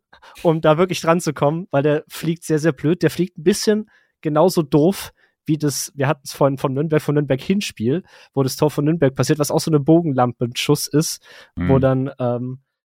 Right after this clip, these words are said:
Speaker 1: der Ball dann einfach im Tor landet. Ähm, ganz bitteres zwei null,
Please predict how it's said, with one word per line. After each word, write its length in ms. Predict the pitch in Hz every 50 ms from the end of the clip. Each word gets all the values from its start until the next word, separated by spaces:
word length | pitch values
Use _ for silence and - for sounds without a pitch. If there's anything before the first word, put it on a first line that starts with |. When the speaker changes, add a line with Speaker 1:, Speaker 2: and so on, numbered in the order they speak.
| _ _ _ _ _ -
Speaker 1:
der 100 | 143 135
Ball 160 | 131 139 143
dann 140 | 160 156 131
einfach 240 | 127 143 - 160 135
im 100 | 143 135
Tor 220 | - 151 156 156
landet. 480 | 143 120 117 120 135 160 160 - - - _
Ähm, 340 | - 120 120 123 123 131 - - _ _ _ _ _ -
ganz 240 | 143 151 165 -
bitteres 440 | - - 160 - 160 143 151 - -
zwei 240 | - - 135 135 135
null, 280 | 135 147 156 165 170